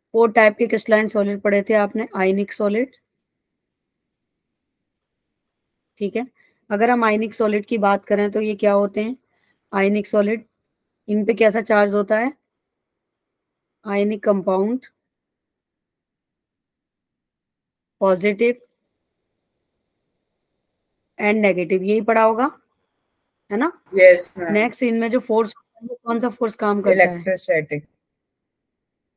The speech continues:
Speaker 1: electrostatic force, force of attraction, ठीक है। और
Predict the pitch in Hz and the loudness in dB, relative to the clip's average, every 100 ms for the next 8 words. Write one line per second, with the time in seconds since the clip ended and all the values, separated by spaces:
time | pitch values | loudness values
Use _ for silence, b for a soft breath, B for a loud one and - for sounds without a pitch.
0 | _ _ _ - 202 190 - 208 202 - | _ _ _ -8 0 0 0 -6 -6 -4
1 | 185 165 185 - 180 160 - _ _ _ | -4 -4 -10 -10 -12 -12 -14 _ _ _
2 | _ _ _ _ _ _ _ _ _ _ | _ _ _ _ _ _ _ _ _ _
3 | _ _ _ _ _ _ _ _ _ _ | _ _ _ _ _ _ _ _ _ _
4 | _ _ _ _ _ _ _ 196 190 - | _ _ _ _ _ _ _ 0 0 0
5 | 220 208 - 185 - - 165 160 220 196 | -2 0 -2 -6 -8 -8 -8 -8 -6 0
6 | 233 - _ _ _ _ _ _ _ 202 | 0 -2 _ _ _ _ _ _ _ -4
7 | 190 202 202 | 0 2 0